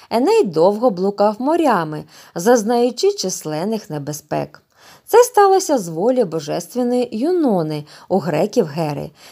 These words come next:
яка не любила троянців, бо й досі пам'ятала принизливий для неї присуд Паріса.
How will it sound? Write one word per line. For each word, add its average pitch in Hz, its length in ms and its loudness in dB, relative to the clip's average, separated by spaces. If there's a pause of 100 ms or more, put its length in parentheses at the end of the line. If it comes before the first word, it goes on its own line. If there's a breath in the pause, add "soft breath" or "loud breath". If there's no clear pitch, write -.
яка 320 480 4
не 277 180 4
любила 277 460 4
троянців, 156 680 -4 (100)
бо 165 180 -2
й 160 80 2
досі 165 360 -4
пам'ятала 196 640 0
принизливий 170 720 -4
для 147 180 -6
неї 160 240 -4
присуд 156 480 -8
Паріса. 143 540 -8